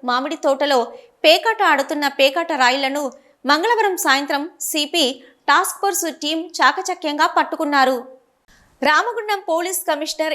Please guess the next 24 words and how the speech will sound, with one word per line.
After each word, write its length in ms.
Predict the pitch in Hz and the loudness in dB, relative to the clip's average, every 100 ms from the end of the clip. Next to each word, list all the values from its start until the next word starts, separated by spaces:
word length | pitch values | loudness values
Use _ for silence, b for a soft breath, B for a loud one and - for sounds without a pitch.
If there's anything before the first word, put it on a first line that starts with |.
| 269 | -4
ఎం 120 | 277 | -4
శ్రీనివాస్ 500 | 269 294 294 302 311 | -6 -6 -6 -6 0
ఆదేశాల 480 | 269 262 311 - 294 | 2 2 -2 -2 -2
మేరకు 420 | 277 262 269 349 339 | 0 -2 0 -2 0
మంగళవారం 480 | 254 277 277 269 262 | 2 2 4 2 2
టాస్క్ 380 | 269 269 285 - | 2 2 2 -2
ఫోర్స్ 320 | 285 277 254 | -2 -2 -6
సిఐ 300 | 269 262 247 B B B - | 2 2 2 B B B -2
సంజయ్ 380 | - 320 330 381 | 2 2 4 4
ఆధ్వర్యంలో 720 | 277 277 311 285 269 277 302 B - | 4 2 -4 0 4 4 2 B 0
ఎస్ఐ 360 | 247 285 370 370 277 | 2 4 2 0 0
ఉపేందర్ 460 | 277 302 277 285 320 - | -2 0 2 2 0 2
టాస్క్ 280 | 277 320 - | 4 4 2
ఫోర్స్ 200 | 320 311 285 | 0 0 -4
సిబ్బంది 540 | 226 269 269 294 349 - | -2 -2 -2 -6 -6 2
చెన్నూరు 280 | 302 320 339 | 4 4 -2
పోలీస్ 400 | - 269 269 302 | 2 4 4 2
స్టేషన్ 340 | 302 277 269 | -2 -2 0
పరిధిలోని 640 | 269 262 277 277 311 269 B B B - | 0 2 0 2 2 0 B B B 2
అస్నాథ్ 440 | 302 381 403 302 | 4 4 2 2
గ్రామ 280 | 247 269 277 | 0 0 -2
శివారు 500 | 277 277 277 285 320 - | -6 0 2 2 -4 -4
మామిడి 320 | 262 285 320 | -2 0 -2
తోటలో 440 | 294 269 285 285 | 0 2 4 4